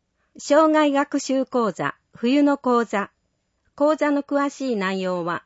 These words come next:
公共施設で配布のパンフレット、またはメープル文化財団ホームページをご覧ください。中央生涯学習センター。身近なホールのクラシック、大阪交響楽団がやってくる。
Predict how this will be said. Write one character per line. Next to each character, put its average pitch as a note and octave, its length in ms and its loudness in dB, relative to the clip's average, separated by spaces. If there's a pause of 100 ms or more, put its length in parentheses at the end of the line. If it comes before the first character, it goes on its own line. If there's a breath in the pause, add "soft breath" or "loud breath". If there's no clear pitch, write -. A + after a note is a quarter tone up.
(120)
公 D4 200 0
共 C#4+ 240 0
施 C4 160 -12
設 A3 280 -6
で D#3+ 100 -2
配 F#3+ 280 -6
布 G3+ 120 -8
の F#3+ 140 -4
パ C#4+ 180 -2
ン C#4+ 80 -2
フ A#3 120 -8
レ F#3 100 -4
ッ - 60 -10 (100)
ト、 C#3 200 -6 (100)
ま G3+ 160 -6
た A3+ 160 -4
は F3+ 180 -4 (240 soft breath)
メ D4+ 160 0
ー D#4+ 40 -2
プ A#3+ 160 0
ル G3+ 60 -2
文 A3+ 240 -2
化 B3+ 140 -6
財 A#3+ 240 -4
団 D#3+ 260 -4
ホ B3+ 180 0
ー - 20 -
ム D4 120 0
ペ C4+ 200 0
ー G#3 60 -4
ジ E3+ 120 -6
を D#3 80 -4
ご F3 140 -6
覧 G3 180 -4
く F#3+ 140 -10
だ F#3 120 -6
さ E3 220 -6
い。 C#3+ 120 -12 (1040)
中 D4+ 260 0
央 D4+ 220 4
生 C#4+ 280 0
涯 C4+ 200 -2
学 B3+ 240 -4
習 B3 260 0
セ A3 180 -4
ン G#3 120 -4
タ - 140 -8
ー。 C3 340 -8 (460)
身 A3 140 -4
近 C#4+ 220 -4
な C#4+ 160 0
ホ C#4 180 0
ー A#3 60 -2
ル F#3+ 100 -4
の F3 100 -4
ク G3+ 120 -10
ラ F#3+ 160 -6
シ - 140 -12
ッ - 60 -16 (100)
ク、 C#3+ 200 -10 (240)
大 C4+ 180 -2
阪 D4+ 340 -4
交 C#4 200 0
響 C#4 200 -2
楽 C4 260 -6
団 E3+ 180 -4
が D3+ 100 -4
や D#3 120 -4
っ - 120 -12
て F3 120 -10
く E3+ 160 -10
る。 B2+ 160 -10